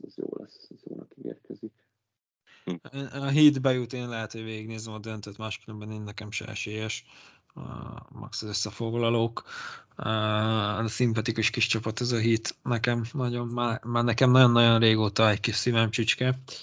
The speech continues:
Speaker 3: De ez, hogy, ö, egyébként a Spoelstra, amit művel, tehát, hogy ott van bázis ezer éve, és sokszor a nulláról kellett ut-, újraépíteni a csapatát, és, és ott van. Tehát, hogy le a kalappal. Én nagyon bírom Spoelstrának a, a munkáját,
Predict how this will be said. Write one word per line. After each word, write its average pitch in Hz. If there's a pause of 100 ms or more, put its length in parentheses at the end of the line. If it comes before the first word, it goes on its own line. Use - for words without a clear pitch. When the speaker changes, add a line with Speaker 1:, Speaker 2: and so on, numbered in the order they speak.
(540)
Speaker 3:
De 120
ez, 123
hogy, 123
ö, 127
egyébként 127
a 131
Spoelstra, 131
amit 123
művel, 120
tehát, 120
hogy 123 (520)
ott 156
van 131
bázis 127
ezer 123
éve, 120 (360)
és -
sokszor 135
a 120
nulláról 120
kellett 120
ut-, 127
újraépíteni 120
a 110
csapatát, 117
és, - (100)
és -
ott -
van. 123 (220)
Tehát, - (140)
hogy 127 (300)
le 104
a 101
kalappal. 104 (720)
Én 123
nagyon 110
bírom 110
Spoelstrának 107
a, 110
a 110
munkáját, 113